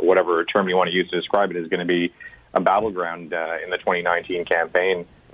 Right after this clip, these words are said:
Um, but I think that, uh, in Ottawa, the Liberals are feeling pretty confident about their position on it. I know that, uh, uh, there was some recent polling out that, uh, demonstrated that roughly sixty percent of Canadians were,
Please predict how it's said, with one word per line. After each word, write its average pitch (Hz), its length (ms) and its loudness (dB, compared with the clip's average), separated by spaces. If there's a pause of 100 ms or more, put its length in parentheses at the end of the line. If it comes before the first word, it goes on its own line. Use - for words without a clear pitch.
Um, 90 540 2
but 110 80 2
I 107 60 4
think 151 280 -2 (120)
that, 104 260 0 (300)
uh, 87 580 4
in 98 140 2
Ottawa, 92 500 4
the 92 80 2
Liberals 104 260 4
are 95 100 -2
feeling 92 260 -2
pretty 95 180 0
confident 92 460 -2
about 87 260 2
their 85 300 2 (360)
position 104 360 2
on 90 180 2
it. 87 80 2
I 90 80 2
know 92 240 0
that, - 280 -4
uh, 87 340 6 (500)
uh, 90 240 2
there 95 140 4
was 92 120 4
some 98 140 -2
recent 95 280 0
polling 95 320 0
out 87 180 0
that, 82 280 0
uh, 85 240 4
demonstrated 87 520 0
that 82 80 2
roughly 87 340 2
sixty - 220 -4
percent 87 240 -2
of 80 80 -2
Canadians 85 440 2
were, 85 320 2